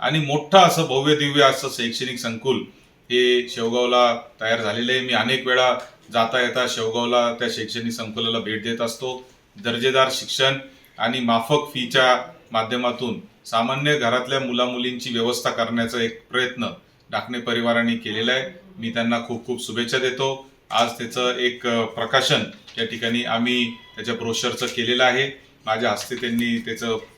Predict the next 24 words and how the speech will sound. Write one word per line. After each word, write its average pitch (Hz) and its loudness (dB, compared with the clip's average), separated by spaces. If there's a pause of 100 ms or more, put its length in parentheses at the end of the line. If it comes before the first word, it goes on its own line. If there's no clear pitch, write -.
(140)
प्रवेश 127 4
पुढच्या 123 -4
वर्षीचा 113 -4
जो 113 -4
आहे 107 0
तो - -12
चालू 110 -2
केलेला 120 0
आहे. 135 2 (340)
मी 113 -8
त्यांना 117 0
खूप 117 -8
खूप 113 -8
शुभेच्छा 123 0
देतो 131 0 (240)
आणि 113 -4
या 123 2
ढाकणे 113 -4
शैक्षणिक 117 -4
संकुलाच्या 113 -6
माध्यमातून 113 -4 (480)
अहिल्यानगर 123 0
जिल्ह्यातीलच 123 -2
नव्हे 117 -2